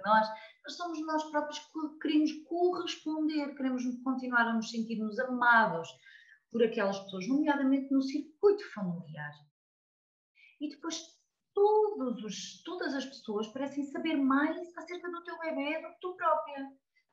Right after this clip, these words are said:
Todas as outras pessoas parecem saber mais acerca da gravidez do que tu próprio. Tu é, tu é que estás a sentir. E para mim foi um grande conflito, porque eu sentia coisas, eu queria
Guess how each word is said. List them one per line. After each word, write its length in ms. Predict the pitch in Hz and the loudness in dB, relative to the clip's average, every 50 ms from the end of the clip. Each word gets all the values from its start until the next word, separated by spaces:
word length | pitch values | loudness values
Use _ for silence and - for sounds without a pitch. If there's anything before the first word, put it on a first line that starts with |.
| _ - 403 | _ 0 2
Todas 360 | 403 415 415 403 359 294 294 | 2 4 4 2 0 -2 -4
as 100 | 269 233 | -4 -4
outras 260 | 269 233 247 233 - | -6 -6 -6 -8 -12
pessoas 220 | - - - 247 247 | -10 -6 -6 -6 -4
parecem 260 | - 285 285 277 - | -4 -4 -6 -6 -8
saber 300 | - - 302 269 277 262 | -8 -8 -6 -4 -2 0
mais 280 | 254 262 269 285 294 294 | 6 8 8 10 10 8
acerca 500 | 285 294 294 302 285 269 269 254 254 - - - - - | 4 2 2 -2 -2 -2 0 -2 -2 -4 -6 -8 -2 0
da 80 | 277 262 | 2 2
gravidez 600 | 220 277 277 269 220 262 254 220 262 277 285 262 | 2 2 2 2 2 0 0 0 0 -2 -2 -4
do 120 | 302 - | -8 -14
que 40 | _ | _
tu 140 | - 302 - | -14 -12 -4
próprio. 380 | 349 339 320 320 320 254 233 - | 0 0 2 2 0 -2 -6 2
Tu 160 | 370 415 554 | 6 10 10
é, 60 | 605 605 605 - - _ - | 10 8 6 0 -6 _ 4
tu 80 | 415 | 6
é 80 | 640 640 | 6 6
que 40 | 659 | 6
estás 200 | - 240 208 180 | 2 0 0 -2
a 60 | 175 175 | -2 -6
sentir. 560 | - - 180 170 170 - 170 160 147 147 139 135 143 - - - - _ _ _ _ - - _ _ _ _ _ _ _ _ - | -8 -8 -6 -6 -6 -6 -8 -8 -8 -8 -8 -8 -12 -14 -16 -18 -20 _ _ _ _ -20 -20 _ _ _ _ _ _ _ _ -10
E 80 | 233 247 | -8 -2
para 120 | 311 311 | 2 6
mim 280 | 294 294 311 320 330 - | 6 8 6 6 2 -2
foi 200 | - - 311 311 | -2 0 4 6
um 120 | 302 294 | 6 8
grande 320 | 269 254 254 254 254 - | 8 6 6 4 2 0
conflito, 560 | 277 294 285 - - 285 294 269 - - - - _ _ | -2 -2 -2 -4 -4 -2 -2 -2 -2 -4 -8 -16 _ _
porque 200 | - - - 349 | -20 -16 -12 -12
eu 80 | 349 - | -10 -6
sentia 420 | - 302 269 247 - 240 247 226 - - | -2 -2 -2 0 -2 -2 -4 -4 -6 -6
coisas, 800 | - 180 165 160 - - 170 175 180 - - - - - - _ _ _ _ _ _ _ _ _ _ _ _ _ - | -6 -4 -4 -4 -4 -8 -10 -10 -10 -10 -12 -14 -16 -16 -20 _ _ _ _ _ _ _ _ _ _ _ _ _ -8
eu 160 | 233 220 - | -8 -8 -6
queria 320 | - 302 320 320 311 302 | -4 -2 -2 0 -2 -2